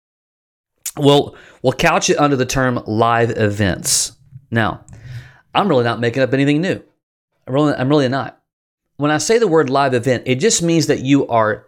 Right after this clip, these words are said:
in a live manner, either, either in person or on a video, uh, software like Zoom or whatnot, Teams, that you are educating that prospect. I'll give you an example. If you got several,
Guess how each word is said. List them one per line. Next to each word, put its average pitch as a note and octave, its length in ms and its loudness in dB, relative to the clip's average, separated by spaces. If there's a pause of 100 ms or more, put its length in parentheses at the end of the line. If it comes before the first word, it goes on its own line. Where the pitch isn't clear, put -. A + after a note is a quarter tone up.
(120)
in A#2 100 -4
a A2 100 -2
live C3+ 560 0
manner, C3+ 460 -2 (380)
either, A#2 320 0
either A2+ 260 2
in D#3 280 -2
person D#3 520 0
or G#2+ 240 2
on G#2+ 340 0
a G#2 200 0
video, C3+ 640 0 (480)
uh, B2 140 0
software D3+ 500 0
like G#2 180 0
Zoom B2 400 0
or B2 80 4
whatnot, B2+ 540 0
Teams, C#3+ 440 -2 (1080)
that C3 200 0
you B2+ 240 2
are A2 240 0 (180)
educating A#2 800 0 (460)
that G#2+ 220 -4
prospect. - 640 -4 (640)
I'll B2 120 0
give C3+ 120 0
you C3+ 60 2
an B2+ 40 -2
example. A#2 520 -4 (760)
If B2+ 320 0
you C#3 200 -2
got E3 260 2
several, D#3 680 0